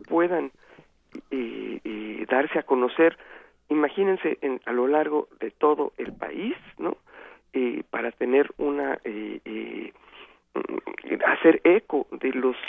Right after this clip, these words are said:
intereses de muchos mexicanos,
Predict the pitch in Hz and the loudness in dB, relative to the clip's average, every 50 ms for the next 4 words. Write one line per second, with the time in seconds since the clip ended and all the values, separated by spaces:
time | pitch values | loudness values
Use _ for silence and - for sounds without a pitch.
0 | - - 143 127 123 - - 131 151 160 175 185 - - 165 - - - - - | -10 -8 -8 -6 0 2 4 4 6 6 4 4 0 -4 -8 -8 -8 -20 -20 -20
1 | - - - - _ _ - 127 135 127 147 170 180 220 262 277 - - 135 135 | -20 -20 -20 -20 _ _ 0 2 4 4 4 4 4 4 2 0 -2 -2 -2 -2
2 | - - - - 127 127 120 - - 147 - - - 147 151 160 180 208 - | -4 -6 -10 -6 -4 -4 -4 -6 -8 -14 -6 0 2 4 4 4 4 2 -2